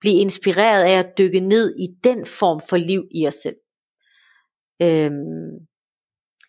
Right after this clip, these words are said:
jeg har i mange år haft mange firer i mit liv. Øh, ikke noget, jeg sådan var bevidst om, før det gik op for mig. Hold da op,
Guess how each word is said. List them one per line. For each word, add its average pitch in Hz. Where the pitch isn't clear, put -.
jeg 202
har 214
i 190
mange 208
år 190
haft 180
mange 196
firer 254
i 208
mit 175
liv. 254
Øh, 175
ikke 269
noget, 247
jeg 214
sådan 233
var 202
bevidst 202
om, 196
før 226
det 180
gik 165
op 262
for 202
mig. 202
Hold 240
da 247
op, 185